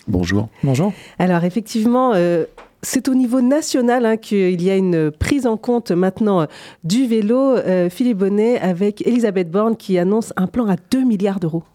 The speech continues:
Speaker 1: Oui, c'est le deuxième plan. Le premier, c'était à huit cent cinquante millions d'euros. Et là, boum, un plan à deux milliards d'euros parce que, parce que ça correspond à, à une évolution de la société. De-, depuis la fin du premier confinement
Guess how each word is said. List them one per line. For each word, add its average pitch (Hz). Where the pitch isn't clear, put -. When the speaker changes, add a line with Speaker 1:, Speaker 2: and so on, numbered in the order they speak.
Speaker 1:
Oui, 110
c'est -
le 98
deuxième 131
plan. 139
Le 110
premier, 107
c'était -
à 92
huit 98
cent -
cinquante 110
millions 101
d'euros. 110
Et 101
là, 120
boum, 127
un 87
plan 107
à 92
deux 95
milliards 107
d'euros 107
parce -
que, 117
parce -
que 107
ça 92
correspond 98
à, 90
à 101
une 95
évolution 87
de 104
la 92
société. -
De-, 101
depuis 120
la 110
fin 107
du 95
premier 98
confinement 107